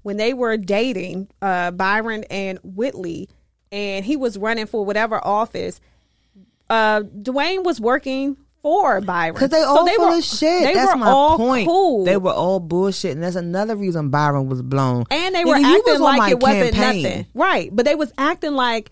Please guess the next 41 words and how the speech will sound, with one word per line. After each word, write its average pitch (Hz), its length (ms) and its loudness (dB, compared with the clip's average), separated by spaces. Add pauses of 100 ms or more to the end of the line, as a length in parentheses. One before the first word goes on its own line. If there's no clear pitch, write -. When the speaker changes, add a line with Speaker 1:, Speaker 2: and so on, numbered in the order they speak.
(260)
Speaker 1:
you 539 60 -10 (140)
know, 330 100 2
that 269 140 -2
passive-aggressive 240 760 0
shit, 240 180 -2
like, 226 200 0 (240)
"I 523 220 0
ain't 466 80 0
Speaker 2:
Lying. 160 1160 2
Speaker 1:
tripping. - 0 - (120)
I 494 200 0
ain't 415 80 -4
tripping. 262 600 0
I 285 120 2
Speaker 2:
And 135 80 -2
Speaker 1:
can - 180 2
be 185 80 4
Speaker 2:
everybody 143 340 4
Speaker 1:
around." 131 100 0
Speaker 2:
else 131 320 0
was 123 140 -4
very 123 240 -2
much 113 300 -6
like, 98 200 -10
"Okay." 104 440 -10
Speaker 1:
Here 196 160 -6
they 240 140 -6
go. 220 420 -8 (320)
Speaker 2:
Yeah, - 80 -16
Speaker 1:
Because 415 240 0
Speaker 2:
okay. 554 100 -2
Speaker 1:
everybody 480 400 2
else 392 220 0
knew 277 560 -4
Speaker 2:
That - 160 -12
Speaker 1:
that 208 240 0
they 208 180 0
Speaker 2:
bullshit. 202 100 -4
Speaker 1:
were 180 280 -6
each 208 320 -12
other's 175 760 -8